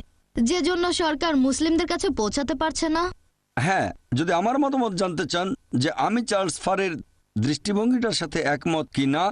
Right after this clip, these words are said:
Speaker 2: যে সরকার পৌঁছাতে পারছে না, হ্যাঁ, আমি একমত। আমি তার সাথে একমত, কারণ আগের প্রশ্নের উত্তরে আমি বলেছিলাম সরকারের এভাবে ভাবা উচিত নয় যে মুসলিমরা সমস্যার একটা অংশ, সরকারের ভাবা উচিত যে মুসলিমরা সমাধানের একটা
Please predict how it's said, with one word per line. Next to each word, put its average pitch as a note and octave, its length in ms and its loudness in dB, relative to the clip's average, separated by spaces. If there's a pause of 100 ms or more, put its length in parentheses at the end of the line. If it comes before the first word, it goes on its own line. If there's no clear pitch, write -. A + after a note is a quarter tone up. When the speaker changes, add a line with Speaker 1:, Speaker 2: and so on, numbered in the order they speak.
(180)
Speaker 2:
যে C3 180 0
সরকার G#3 360 -2 (100)
পৌঁছাতে D#3+ 340 -2
পারছে D3 320 -2
না, G3 140 0
হ্যাঁ, G3 180 2
আমি F3 140 -2 (140)
একমত। C3+ 320 0 (500)
আমি G#3+ 260 0
তার C4+ 200 -2
সাথে F#3+ 180 -2
একমত, F3+ 360 0 (100)
কারণ F3+ 200 0
আগের G3+ 260 0
প্রশ্নের F#3+ 400 -2
উত্তরে F3 240 -2
আমি D3 80 2
বলেছিলাম E3+ 460 0 (300)
সরকারের A#3+ 440 -2 (100)
এভাবে F#3+ 280 0
ভাবা G3+ 260 0 (120)
উচিত D3+ 280 0 (180)
নয় G#3 200 0 (360)
যে A#2 180 2 (120)
মুসলিমরা B3+ 440 2 (100)
সমস্যার G#3+ 540 0 (160)
একটা D#3+ 200 -4 (220)
অংশ, E3 220 0 (300)
সরকারের G#3 460 -2
ভাবা C3 280 0
উচিত B3+ 280 0
যে B3+ 140 2
মুসলিমরা F3+ 440 0
সমাধানের A#3 520 -2
একটা F#3+ 240 -2